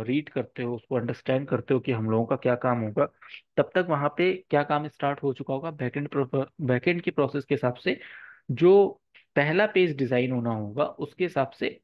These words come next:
डिजाइनर, जो डिजाइनर होगा उस कंपनी का, जो यूआई यूएक्स डिजाइन करेगा, ठीक है,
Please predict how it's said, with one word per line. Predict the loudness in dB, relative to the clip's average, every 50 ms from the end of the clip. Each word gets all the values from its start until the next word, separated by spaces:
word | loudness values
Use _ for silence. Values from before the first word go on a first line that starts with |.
| -10 -4
डिजाइनर, | 0 2 2 4 4 4 4 4 2 0 0 -2 _ _ _ _ _ _ _ _ _ _ _ _ _ _ _ _ _ _ _ _ _ _ _ _ _ _ _ _ _ _ _ _ _ _ _ _ _ -14 -6
जो | -2 0 0
डिजाइनर | 2 2 0 2 2 0 0 0 -2 -2
होगा | -2 -2 -2 -2
उस | -4 -4
कंपनी | -4 -6 -6 -4 -4 -6 -6 -2
का, | -2 -2
जो | -2 -2 -2 -2
यूआई | -2 -2 0 0 2 2
यूएक्स | 2 0 -2 -4 -6 -6
डिजाइन | -6 -4 -2 -2 -4 -4
करेगा, | -2 -2 -2 -2 -2 -4 -4 -8 -8 -12 -20 -20 -20 -20 -20 -20 -20 _ _ -6
ठीक | -6 -4 -2
है, | -4 -6 -6